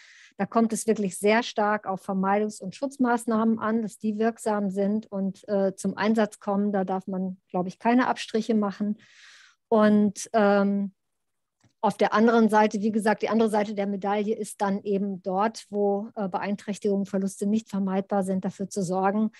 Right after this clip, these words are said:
dass in der Gesamtbilanz, ähm, ein guter Bestand, ähm, erhalten bleibt.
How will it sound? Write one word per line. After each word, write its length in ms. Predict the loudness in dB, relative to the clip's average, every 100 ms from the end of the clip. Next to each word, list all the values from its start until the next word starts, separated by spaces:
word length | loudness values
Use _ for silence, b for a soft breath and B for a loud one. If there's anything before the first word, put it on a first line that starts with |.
| B B _
dass 320 | 0 0 -4 0
in 180 | 2
der 100 | 2
Gesamtbilanz, 1000 | 2 0 0 0 2 2 2 0 -4 -12 -2
ähm, 420 | 0 0 0 -4
ein 360 | -6 -6 -8 -10
guter 260 | 0 0 0
Bestand, 580 | -2 -2 -2 -4 -8 -4
ähm, 420 | -2 0 -2 -6 _ -4
erhalten 500 | -2 2 0 0 2
bleibt. 480 | 4 4 2 -2